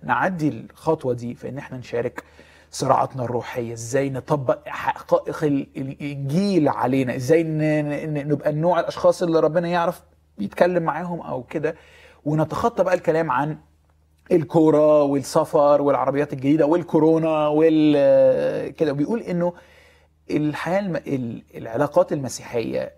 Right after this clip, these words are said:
مش بس علاقات فيها سلام ومحبة، لكن فيها بناء متبادل وشفافية واختراق متبادل، بحيث إن، إنه،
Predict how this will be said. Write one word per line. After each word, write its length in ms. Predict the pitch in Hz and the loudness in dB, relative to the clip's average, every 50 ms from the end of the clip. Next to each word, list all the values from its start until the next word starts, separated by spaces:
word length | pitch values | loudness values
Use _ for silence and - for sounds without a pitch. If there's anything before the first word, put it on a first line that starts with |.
| _ - | _ -16
مش 200 | - 127 104 110 | -14 -14 -12 -4
بس 380 | 117 123 202 233 - - - | 2 2 2 2 0 -6 -6
علاقات 460 | - 117 117 127 123 - - 156 - - | -4 -2 -2 -2 -2 -2 -2 -4 -4 -4
فيها 260 | - 160 151 131 120 | -6 -6 -6 -6 -6
سلام 500 | - - 135 127 143 165 180 170 147 135 | -6 -4 -2 -2 0 0 0 0 -2 -4
ومحبة، 540 | 127 117 113 110 - - 147 139 135 147 135 | -4 -6 -6 -6 -6 -8 -8 -4 -2 -2 0
لكن 300 | 127 127 - 120 113 113 | 0 -2 -6 -8 -14 -14
فيها 400 | - - 175 175 165 156 151 127 | -14 -12 -10 -8 -8 -8 -8 -8
بناء 760 | 123 113 123 123 120 131 147 165 175 165 - - - - - _ _ _ _ _ - | -8 -8 -8 -8 -6 -4 -2 0 -2 -2 -4 -8 -20 -20 -20 _ _ _ _ _ -14
متبادل 720 | 123 123 120 - 120 127 156 160 165 165 127 131 113 113 | -12 -10 -6 -4 0 4 8 8 8 8 6 2 -4 -4
وشفافية 800 | 113 113 - - 123 110 127 123 117 113 107 - 170 160 143 | -4 -6 -6 -8 -8 -4 -2 -2 -2 -2 -2 0 2 4 4
واختراق 880 | 123 123 127 - 170 - - - - - 135 135 151 170 175 170 - - | 4 2 2 0 -2 -6 -6 -6 -6 -2 2 4 6 6 6 6 4 -6
متبادل، 680 | 135 131 131 - 123 113 139 147 156 156 160 170 170 160 | -8 -8 -6 -4 -2 0 2 2 2 4 2 2 0 0
بحيث 420 | 135 - - 165 165 160 - - | -6 -6 -4 -4 -4 -4 -4 -8
إن، 240 | 156 147 147 151 147 - - _ _ _ _ _ _ _ _ _ - 135 | -6 -4 -4 -4 -6 -6 -10 _ _ _ _ _ _ _ _ _ -10 -10
إنه، 380 | 135 127 127 127 127 123 - | -8 -4 -2 0 0 0 -2